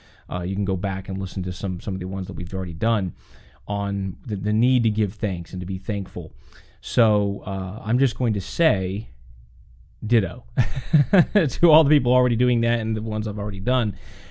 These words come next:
But it is important because when we walk in a mode of being thankful,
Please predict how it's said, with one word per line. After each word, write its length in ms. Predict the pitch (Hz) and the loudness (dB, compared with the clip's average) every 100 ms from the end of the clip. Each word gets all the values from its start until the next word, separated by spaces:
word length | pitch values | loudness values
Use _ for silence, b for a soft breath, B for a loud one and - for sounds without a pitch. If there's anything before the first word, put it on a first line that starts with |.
| B - | B 0
But 240 | 127 - - - | 0 0 -14 -8
it 200 | 139 - | -6 0
is 180 | 190 240 | 0 2
important 460 | 220 - 143 147 151 | 0 0 0 2 0
because 380 | 131 123 113 - B B B B B | 2 2 2 -2 B B B B B
when 120 | 135 185 | 2 4
we 120 | 226 | 4
walk 560 | 160 143 151 147 - - | 4 6 6 6 0 -8
in 400 | 131 117 113 110 | 0 2 2 0
a 140 | 110 104 | -2 -2
mode 680 | 104 113 123 123 123 120 | 0 4 4 6 4 2
of 100 | 107 | 0
being 280 | 98 104 98 | -4 -4 -6
thankful, 800 | - - 113 117 - - 71 73 | -10 -6 -2 -2 -4 -10 -10 -14